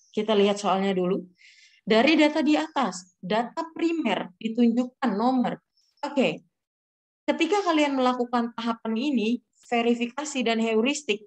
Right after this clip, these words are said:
kalian mengumpulkan sumber. Sumber sejarah itu terbagi menjadi dua, primer dan sekunder. Lihat, yang primer itu artinya yang asli atau langsung ditemukan,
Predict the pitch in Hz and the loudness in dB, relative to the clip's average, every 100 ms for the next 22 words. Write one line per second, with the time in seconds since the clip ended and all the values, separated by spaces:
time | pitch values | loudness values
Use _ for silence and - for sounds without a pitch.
0 | _ _ _ _ 254 269 311 302 285 262 | _ _ _ _ 0 2 2 0 0 0
1 | 262 254 254 247 269 262 196 - _ _ | 0 0 0 0 -2 -2 -2 -4 _ _
2 | _ _ - 302 262 254 254 240 240 240 | _ _ -6 0 4 4 2 0 2 2
3 | 247 262 339 294 214 208 208 262 233 233 | 0 -4 -10 -10 -6 -4 -2 0 2 0
4 | 220 208 180 131 - _ _ _ - 240 | 0 -4 -6 -8 -14 _ _ _ 0 2
5 | 262 294 214 247 254 - 269 247 180 170 | 2 -2 -2 -2 -4 -4 0 2 0 -2
6 | - _ _ _ _ _ _ - 240 262 | -8 _ _ _ _ _ _ -4 0 2
7 | 247 156 - _ - 247 269 269 330 330 | 0 -2 -10 _ -2 0 0 -2 -4 -2
8 | 285 214 214 302 277 247 240 240 285 330 | -2 -2 -6 -6 -4 -4 -2 0 0 -2
9 | 311 311 302 302 _ _ _ - 269 269 | -2 -2 -4 -8 _ _ _ -8 -4 -4
10 | - 320 311 311 - _ 240 240 - 294 | -2 0 2 0 -10 _ -8 -8 -6 -2
11 | 294 285 277 277 - 285 269 254 240 240 | 0 0 0 -4 -4 -4 -2 0 2 2
12 | - - 247 247 247 - 160 | -2 -2 0 0 -2 -8 -10